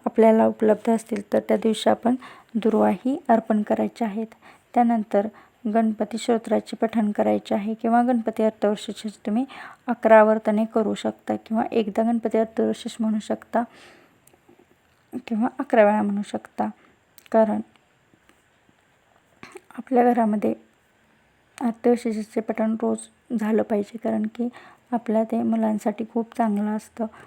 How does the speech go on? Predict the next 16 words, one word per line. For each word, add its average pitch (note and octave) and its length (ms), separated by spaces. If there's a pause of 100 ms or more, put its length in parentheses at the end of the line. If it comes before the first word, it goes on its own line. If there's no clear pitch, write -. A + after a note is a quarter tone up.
(260)
ज्यांच्या A3 420
घरात A3 280
मुलं G#3+ 220
हट्टी, G#3 440 (100)
तापट G#3 320 (760)
किंवा A#3 300 (400)
कोणाचं A#3 380
ऐकतच A3 420
नाहीत G#3+ 360
असे A3 220
असतील A3 400 (400)
तर A3+ 60
त्यांना A3 420 (160)
रोज A#3 340
गणपती A3+ 340
अष्टोत्तराचं A3 840